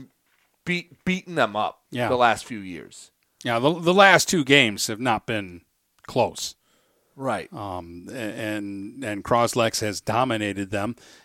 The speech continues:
Speaker 2: And again, I know that there's changes with the, the, the Pioneers, but I think, uh, of all the B wac teams, they bring back the most.
Speaker 1: Right.
Speaker 2: And, and, and they're pretty solid. Um, so,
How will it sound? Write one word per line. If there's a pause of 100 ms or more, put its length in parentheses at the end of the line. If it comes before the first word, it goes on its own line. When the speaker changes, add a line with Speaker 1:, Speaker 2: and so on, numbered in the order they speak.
Speaker 2:
And
again,
I
know
that
there's
changes
with
the,
the,
the
Pioneers, (880)
but
I
think,
uh,
of
all
the
B
wac (280)
teams, (720)
they
bring
back
the
most. (240)
Speaker 1:
Right. (160)
Speaker 2:
And,
and,
and (340)
they're
pretty
solid. (320)
Um,
so,